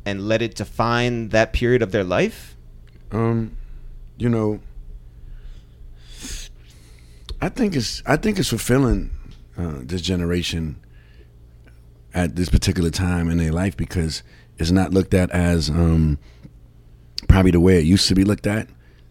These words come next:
Speaker 2: You know, like, to, to, to get on certain levels, at the time when I started, you had to, it was like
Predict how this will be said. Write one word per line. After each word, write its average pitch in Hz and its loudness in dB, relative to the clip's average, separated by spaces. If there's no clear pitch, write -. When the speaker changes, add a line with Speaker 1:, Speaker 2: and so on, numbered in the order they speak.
Speaker 2:
You 87 2
know, 85 4
like, 80 -2
to, 85 -2
to, 92 0
to 87 0
get 110 6
on 120 6
certain 104 2
levels, 107 0
at 90 -4
the 90 -6
time 101 -2
when 92 0
I 98 0
started, 104 -2
you 95 0
had 92 -2
to, 87 -2
it - 0
was 98 0
like 95 -6